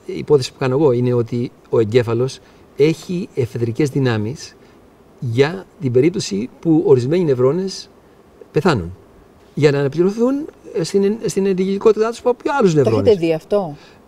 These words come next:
Speaker 1: Ε, το έχω δει ως εξής. Ε, προσπάθησα να, ε, καταστρέψω την, την οσμή, την ικανότητα να μυριστεί ο αρουραίος. Και, ε, κατέστρεψα το λοβό που έχει να κάνει με την οσμή, αλλά δεν τα κατάφερα να καταστρέψω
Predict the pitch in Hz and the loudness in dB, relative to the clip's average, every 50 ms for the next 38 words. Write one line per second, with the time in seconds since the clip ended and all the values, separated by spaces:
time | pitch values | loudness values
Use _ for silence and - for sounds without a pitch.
0 | _ - 139 135 - 175 202 220 226 240 269 233 - 247 202 - 226 160 120 123 | _ -6 -6 -2 -2 0 0 0 0 0 -2 -2 -2 -2 0 2 2 2 2 0
1 | - - 113 - - 190 196 - - 196 190 185 180 165 160 151 143 131 - - | -2 -4 -6 -4 -2 -2 -2 -2 -2 -2 -2 -2 -2 -4 -4 -6 -8 -10 -12 -18
2 | - - - - - _ - 156 143 131 - 135 131 123 - 202 220 190 - 214 | -20 -20 -20 -20 -20 _ -10 -8 -8 -4 -4 -2 -2 0 4 4 2 4 2 -2
3 | 214 - - - 175 165 170 - - - - 165 160 147 143 135 123 127 156 196 | -4 -4 -4 -4 -2 -2 -2 -4 -6 -4 -2 0 0 2 2 2 2 4 4 4
4 | 208 156 120 120 113 - 131 160 185 175 170 160 151 139 139 147 - - _ _ | 4 4 2 0 -4 -2 -2 -4 -2 -2 -2 -4 -4 -4 -6 -8 -12 -18 _ _
5 | _ 185 147 143 139 131 127 120 - - - 175 117 110 - - _ _ _ - | _ -6 -2 -2 0 0 0 -2 -2 -2 0 0 0 -2 -6 -12 _ _ _ -4
6 | 135 127 123 135 165 175 120 - - - - _ - - - - - - - _ | -2 0 2 4 4 4 2 2 -4 -12 -20 _ -20 -20 -20 -20 -20 -20 -20 _
7 | - - 135 131 131 127 127 127 123 - - - 127 - - 120 139 190 - - | -10 0 4 4 6 6 6 4 2 -2 -6 -8 -8 -6 -4 -2 0 0 0 0
8 | 185 - 170 160 - 143 127 120 117 113 113 135 185 202 190 - - - - _ | -2 -2 -2 0 2 4 4 4 4 4 6 6 6 6 6 2 -4 -14 -20 _
9 | _ - - 135 127 131 160 165 - 160 156 - 262 269 226 160 120 107 107 104 | _ -6 -2 2 4 4 4 4 0 -4 -4 -2 -2 -2 0 0 0 -2 -4 -6
10 | 101 - - - 110 110 104 101 101 101 101 104 120 139 107 92 98 110 127 170 | -8 -10 -10 -6 -4 -2 -2 -2 -2 -2 -4 -6 -6 -6 -6 -6 -4 -4 -4 -4
11 | 185 202 233 226 208 - - - - - - - - - _ _ _ _ - - | -4 -4 -4 -6 -8 -14 -20 -20 -20 -20 -20 -20 -20 -20 _ _ _ _ -14 -14
12 | 202 220 - 175 - 156 147 160 147 127 135 127 120 117 - 113 104 101 - - | -10 -10 -10 -8 -8 -8 -8 -8 -8 -6 -6 -8 -8 -8 -10 -10 -12 -12 -4 -2
13 | 139 135 - - 131 120 113 - | -2 -2 -2 -4 -6 -6 -6 -6